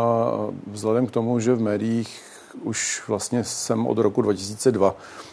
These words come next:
tak jsem přece jenom byl trochu ostřílený, eh, a navíc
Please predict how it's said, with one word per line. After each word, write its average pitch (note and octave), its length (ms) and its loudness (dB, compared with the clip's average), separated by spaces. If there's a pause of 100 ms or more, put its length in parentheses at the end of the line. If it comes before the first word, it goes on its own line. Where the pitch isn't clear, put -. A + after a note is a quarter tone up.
tak G#2+ 160 0
jsem A#2 160 2
přece - 300 -2
jenom A2 240 2
byl A#2 240 6
trochu A2 360 0
ostřílený, A#2 760 4
eh, - 840 2
a C3 140 10
navíc B2+ 500 6